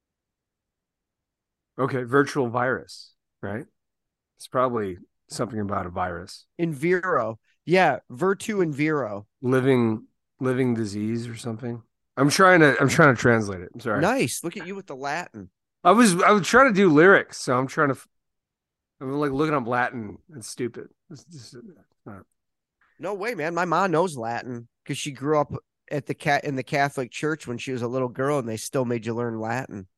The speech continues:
Speaker 1: What? Really?
Speaker 2: Yeah. Yeah, when she was a little girl, they, the Catholic school she went to, the, in the church, they would do a lot of Latin still.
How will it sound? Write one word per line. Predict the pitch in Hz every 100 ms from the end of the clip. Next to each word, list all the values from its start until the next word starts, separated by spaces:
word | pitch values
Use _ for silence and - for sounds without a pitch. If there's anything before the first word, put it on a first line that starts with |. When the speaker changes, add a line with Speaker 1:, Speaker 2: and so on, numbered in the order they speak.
| _ _ _
Speaker 1:
What? | 113 143 202 -
Really? | 117 131 208 262 _ _ _ -
Speaker 2:
Yeah. | 127 135 139 120 _ _ _ _ _
Yeah, | 127 147
when | 147
she | 131 160
was | 156
a | 147
little | 147 143
girl, | 123 143 151
they, | 135 127 123 -
the | 123 135
Catholic | - 139 135 143
school | - 143 127
she | -
went | 123 127 127
to, | - 131 123 110 - _ _ _ -
the, | 135
in | 139
the | 131
church, | - 147 143 -
they | 120
would | 117 98
do | 110 120
a |
lot | 110 117 117
of | 110
Latin | 113 123 - 104
still. | - - 101 95